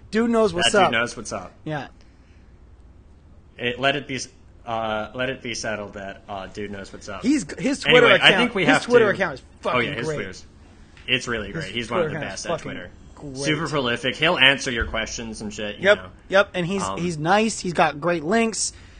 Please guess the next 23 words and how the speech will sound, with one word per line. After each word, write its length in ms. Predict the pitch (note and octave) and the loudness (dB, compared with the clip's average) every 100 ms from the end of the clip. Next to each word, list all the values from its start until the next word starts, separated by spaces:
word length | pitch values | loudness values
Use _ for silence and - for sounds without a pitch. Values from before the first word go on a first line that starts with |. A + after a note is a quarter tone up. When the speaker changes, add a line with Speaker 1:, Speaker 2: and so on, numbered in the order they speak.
| - | -4
Speaker 1:
Doesn't 280 | - F3 F3 | 0 2 0
tweet 280 | - G#3+ - | 0 -2 -2
too 240 | - B3+ | 0 4
much, 340 | C#4 C#4+ C#4+ - | 6 6 4 0
but 160 | G3+ - | -2 -2
tweets 280 | G#3 F3 | -6 -4
a 20 | D#3+ | -2
lot. 340 | E3+ G#3+ B3+ - | 0 2 0 -4
Like, 380 | D#3+ E3 D#3 C3+ - - - - | -6 -2 -2 -6 -16 -20 -18 -10
Speaker 2:
Mm-hmm. 220 | A2+ A2+ G#2 - - - | -8 -8 -12 -20 -20 -6
Speaker 1:
he's 240 | G3 F3 | -4 0
visible 380 | F3 A#3+ A#3 A#3+ | 2 4 4 4
in 100 | A3 | 4
your 80 | G3 | 0
timeline, 480 | - G#3+ A3+ A#3 A3 | 2 2 4 2 2
but 100 | F3 | 0
he 60 | |
doesn't 200 | F3 F3 | 0 0
overcrowd 480 | E3+ D#3+ - F#3 G3 | 0 -2 2 2 4
it. 160 | G#3 E3+ | 0 -4
Like, 180 | C#3 | -8
he's 200 | C3+ A3+ | -8 -8
just, 240 | D#3 D#3+ | -6 -8